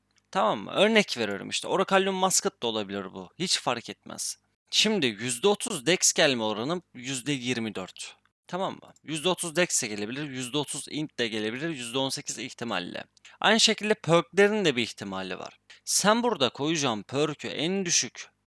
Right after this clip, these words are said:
işte Beast Bane basacaksın diyelim. Oyundan şuraya Beast Bane seçiyorsun, tamam mı? Beast Bane nerede? Mesela Bisbane burada. Sen bunu koyacaksın. En düşük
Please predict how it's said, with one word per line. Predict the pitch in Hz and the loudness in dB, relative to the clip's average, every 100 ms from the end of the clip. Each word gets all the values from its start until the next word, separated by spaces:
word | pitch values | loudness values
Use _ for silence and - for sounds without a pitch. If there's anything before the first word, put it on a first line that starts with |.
| - | -2
işte | - - 131 101 90 _ _ _ | 2 4 2 0 -2 _ _ _
Beast | 220 247 226 - - | 0 2 0 0 2
Bane | 185 185 139 | 4 4 2
basacaksın | 131 127 120 113 - 107 101 | 2 0 -2 -2 -4 -4 -6
diyelim. | 104 101 98 - _ _ - | -6 -6 -8 -14 _ _ -2
Oyundan | 175 180 151 143 196 - - | 2 2 2 2 0 -8 -10
şuraya | - 214 190 185 165 | -4 0 2 2 0
Beast | 202 - - | 0 2 2
Bane | 165 | 0
seçiyorsun, | 180 160 - 147 127 104 92 | 0 -2 -2 -4 -4 -8 -10
tamam | 107 120 139 | -8 -6 -6
mı? | 101 92 _ _ _ 170 | -8 -12 _ _ _ -4
Beast | 170 - | -2 0
Bane | 120 139 135 | -2 -2 0
nerede? | 123 107 95 90 _ _ - | 0 -2 -6 -10 _ _ -4
Mesela | 180 156 147 156 156 | 0 2 4 4 4
Bisbane | 180 - 135 147 123 | 2 2 2 0 -2
burada. | 104 95 87 _ _ - | -4 -6 -6 _ _ -6
Sen | - 202 208 | 4 4 4
bunu | 208 233 | 2 4
koyacaksın. | 185 139 113 104 - 104 | 4 4 2 0 -4 -2
En | - 220 233 | 2 2 4
düşük | 190 196 - - | 0 0 -4 -12